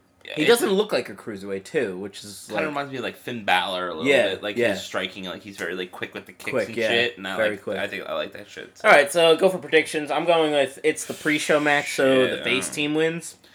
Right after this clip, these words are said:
Speaker 1: Cedric Alexander probably gets the pin here. He
Speaker 2: Ye-,
Speaker 1: wins.
Speaker 2: yeah, I'm gonna go with this, this the face team just to kick off the show.
Speaker 1: Yeah.
Speaker 2: I mean, really, there's no, I don't need, I don't even think there's ramifications to it, right? There's no,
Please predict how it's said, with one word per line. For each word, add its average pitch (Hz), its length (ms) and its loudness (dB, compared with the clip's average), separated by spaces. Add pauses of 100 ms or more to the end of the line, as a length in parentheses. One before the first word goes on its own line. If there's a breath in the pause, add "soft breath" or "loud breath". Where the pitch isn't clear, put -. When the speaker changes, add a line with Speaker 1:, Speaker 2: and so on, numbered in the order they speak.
(380 soft breath)
Speaker 1:
Cedric 131 300 -2
Alexander 131 440 0
probably 131 260 -2
gets 123 320 -6
the 123 300 -6
pin 131 300 -6
here. 156 380 -6
He 123 140 -10
Speaker 2:
Ye-, - 80 -2
Speaker 1:
wins. 139 320 -2 (120)
Speaker 2:
yeah, 156 360 8
I'm 156 80 4
gonna 156 160 2
go 139 180 2
with 131 140 -2
this, - 180 -14
this - 240 -10
the 113 80 -10
face 110 340 2
team 110 220 -6
just 101 160 -12
to - 80 -20
kick - 180 -12
off 101 140 0
the 101 80 -12
show. 95 480 0
Speaker 1:
Yeah. 107 140 -4
Speaker 2:
I 98 40 -4
mean, 101 220 -4
really, 101 240 -2
there's 95 180 -8
no, 95 220 -10 (460 soft breath)
I 104 80 0
don't 113 100 -4
need, 110 260 -4 (120)
I 123 40 0
don't 151 120 0
even 151 100 -4
think 135 100 0
there's 117 120 -4
ramifications 117 800 -4
to 90 100 -12
it, 71 100 -10
right? 104 240 -4
There's 98 180 -10
no, 98 120 -12